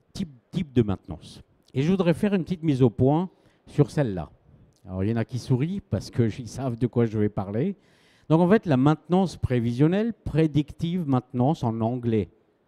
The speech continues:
En anglais. Et surtout pas maintenance prédictive. Alors, lors de mes interventions, j'ai déjà eu des, <laughs> des remarques du genre : «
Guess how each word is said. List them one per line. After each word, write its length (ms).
En 340
anglais. 520
Et 100
surtout 400
pas 240
maintenance 520
prédictive. 640
Alors, 260
lors 220
de 180
mes 200
interventions, 720
j'ai 160
déjà 280
eu 200
des, 380
<laughs> 100
des 160
remarques 420
du 140
genre : « 320